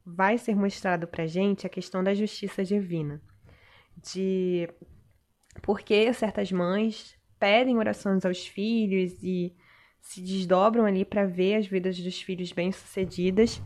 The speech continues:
mas até que acontece, às vezes, uma desgraça na, na vida delas e elas acabam perdendo o filho. E por que que isso acontece? Por que que há esse mal na vida delas quando, na verdade, elas estavam ali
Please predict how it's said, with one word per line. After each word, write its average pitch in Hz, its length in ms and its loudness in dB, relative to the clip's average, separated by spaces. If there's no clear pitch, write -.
mas 190 300 6
até 190 260 4
que 208 500 -2
acontece, 196 720 4
às 190 140 4
vezes, 180 340 4
uma 190 140 6
desgraça 190 680 4
na, 190 160 4
na 180 200 2
vida 175 220 0
delas 175 440 4
e 185 80 4
elas 185 280 2
acabam 190 400 2
perdendo 185 640 2
o 208 80 0
filho. 147 640 -10
E 185 40 -8
por 220 160 -2
que 247 140 0
que 247 160 -4
isso 226 160 0
acontece? - 680 2
Por 196 140 -8
que 208 200 -2
que 208 360 0
há 214 380 10
esse 190 960 0
mal 202 320 12
na 247 80 8
vida 208 220 6
delas 185 360 6
quando, 185 240 0
na 185 120 0
verdade, 180 500 0
elas 185 280 4
estavam 185 500 6
ali 185 380 2